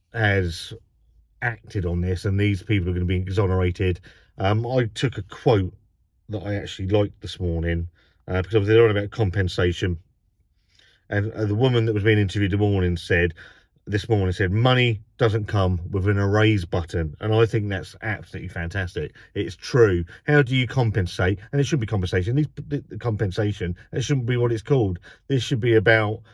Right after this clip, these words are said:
giving people their lives back. How do you give people lives back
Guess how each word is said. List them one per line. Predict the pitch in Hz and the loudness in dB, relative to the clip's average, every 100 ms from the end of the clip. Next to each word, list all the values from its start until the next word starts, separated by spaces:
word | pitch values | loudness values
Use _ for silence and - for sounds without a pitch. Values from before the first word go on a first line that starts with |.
| _ - | _ 0
giving | 139 127 104 | 2 2 2
people | 120 101 107 | 0 2 4
their | 107 | 4
lives | 110 127 127 - | 4 2 0 -2
back. | 90 | -6
How | 117 135 | -2 0
do | 127 | 0
you | 117 | -4
give | 131 123 - | -2 -4 -2
people | 110 90 95 | -4 -4 -2
lives | 107 113 107 92 | 2 2 2 -2
back | 80 78 | -4 -4